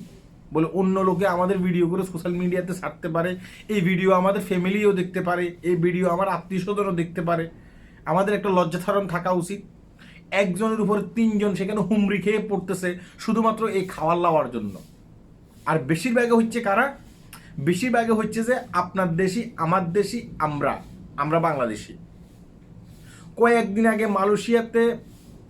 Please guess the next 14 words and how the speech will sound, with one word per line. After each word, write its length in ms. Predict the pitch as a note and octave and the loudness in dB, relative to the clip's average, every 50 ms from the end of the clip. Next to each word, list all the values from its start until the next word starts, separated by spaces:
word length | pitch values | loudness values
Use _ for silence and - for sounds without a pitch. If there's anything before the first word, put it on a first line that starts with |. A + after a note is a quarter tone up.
| - - - - A#2 A#2+ | -20 -18 -12 -6 -2 0
বিভিন্ন 280 | D#3 E3 F#3 G3+ G#3+ A3+ A#3 G#3+ F3+ | 2 2 2 2 4 4 4 6 6
মসজিদের 420 | F3+ F#3 F#3 E3+ G#3+ A#3+ A#3 A#3+ A3 G3+ | 4 4 4 2 2 2 2 2 0 0
ভিতরে 280 | G3+ F#3 F#3 F3+ E3+ F3+ F3+ F3+ - - - - - - - - A#3 | -2 -2 0 0 0 0 -2 -4 -8 -14 -18 -20 -20 -10 -4 0 0
ইফতারের 440 | - - - - A#3+ A3+ G#3+ G#3 F3+ E3 F3+ | 0 0 0 0 2 2 2 2 0 0 0
জন্য 220 | F3+ D#3+ D#3 C3+ A#2+ G2+ - - - - - - - - - - C3+ C3+ | 0 0 0 -2 -4 -4 -6 -10 -14 -16 -16 -16 -16 -14 -12 -10 -6 -2
গিয়ে 240 | D3+ F3+ G3 F#3 D#3 C3 - - - - - - - | 0 2 2 2 2 2 -2 -8 -12 -14 -14 -8 -4
সেখানে 240 | - F3 E3+ G3+ G#3 G3+ - F#3+ | -2 0 0 0 0 2 4 4
অপমান 280 | G3 E3 F3 F3+ F3+ F3 E3+ | 4 4 4 2 4 4 4
হইতে 160 | F3+ - - C#3 | 2 2 2 0
হইছে। 220 | A#2 A2+ A2+ - - - - - - - - | -2 -2 -4 -6 -12 -14 -16 -16 -12 -4 -2
কেন 120 | E3 F3 G#3 A#3 A3+ | 0 2 2 2 2
অপমান 240 | G#3 G#3+ G#3 G#3+ G#3 G3 | 2 2 0 2 2 0
হইতে 160 | A3+ A3 A3+ A#3 | 0 0 0 0
হইছে? 240 | A3+ G#3+ - C#4 | 0 0 0 -2